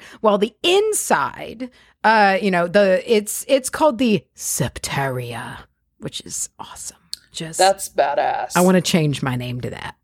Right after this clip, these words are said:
Speaker 1: It's
Speaker 2: <gasps>
Speaker 1: cool.
Speaker 2: Septaria.
Speaker 1: Septaria. And so, yeah, the center septaria is, like, suspended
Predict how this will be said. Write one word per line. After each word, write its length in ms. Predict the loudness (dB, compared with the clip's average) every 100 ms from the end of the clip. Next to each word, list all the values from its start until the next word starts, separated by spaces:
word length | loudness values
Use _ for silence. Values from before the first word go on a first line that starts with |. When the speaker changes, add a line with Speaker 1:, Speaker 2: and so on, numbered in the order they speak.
| _ _ _ _ _ _ _ _
Speaker 1:
It's 320 | _ -4 -2 0 -2
Speaker 2:
<gasps> 60 | 0
Speaker 1:
cool. 220 | 0 0
Speaker 2:
Septaria. 420 | -4 -8 -8 -10 -10 -10 -12 -14 -18 -20 -20 -4
Speaker 1:
Septaria. 1040 | 0 2 0 -2 0 2 2 0 -2 -8 -12 -18 -20 -6
And 180 | 0 2
so, 220 | 2 2 4
yeah, 200 | 2 2
the 120 | -2
center 420 | 2 0 2 -2
septaria 920 | -2 0 0 0 0 2 4 2 2
is, 140 | 0 -2
like, 120 | -4
suspended 840 | -4 -8 -2 0 0 2 0 0